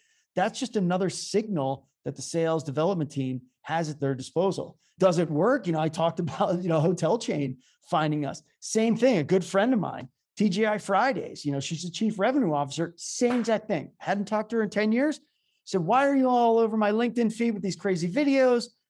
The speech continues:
Hey, we should talk." She watched a couple. I sent her some more because she was going into a new role.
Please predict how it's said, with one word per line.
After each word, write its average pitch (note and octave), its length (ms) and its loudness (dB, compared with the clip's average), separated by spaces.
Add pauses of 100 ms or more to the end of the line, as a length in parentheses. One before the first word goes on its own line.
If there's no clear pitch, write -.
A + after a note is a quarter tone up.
Hey, A3+ 120 4
we A3 120 2
should E3+ 200 -6
talk." B3+ 420 2 (180)
She - 160 -10
watched F#3 320 0
a F#3 40 -4
couple. F3+ 420 0
I D#3 100 0
sent F#3 280 0
her F#3 80 2
some - 200 -2
more A#3+ 340 2
because E3 260 -2
she E3 100 -6
was D#3 140 -4
going E3 280 0
into D#3+ 260 0
a D#3 40 2
new D#3 160 2
role. A#3 520 0